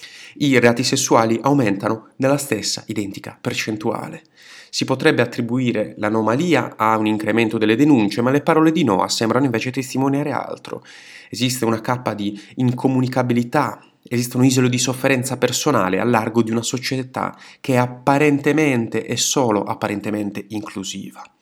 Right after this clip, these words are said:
Dovremmo chiederci quanto di quello che chiamiamo progresso sia in realtà una rimozione dell'individuo o una riduzione della persona a problema, problema di ogni tipo, economico, medico, sociologico, al quale applicare soluzioni da manuale.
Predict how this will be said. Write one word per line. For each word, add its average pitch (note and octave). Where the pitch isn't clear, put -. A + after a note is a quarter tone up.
Dovremmo A#2+
chiederci A#2+
quanto G#2
di F#2+
quello A2
che G#2+
chiamiamo A2
progresso C3
sia -
in A2+
realtà A#2+
una A#2+
rimozione A#2
dell'individuo A2
o A2+
una A2+
riduzione A2+
della A2+
persona B2
a C3
problema, B2
problema A#2+
di A2+
ogni A2
tipo, B2
economico, A2
medico, G#2
sociologico, A2
al A#2+
quale A#2
applicare A#2
soluzioni G#2+
da G2+
manuale. G2+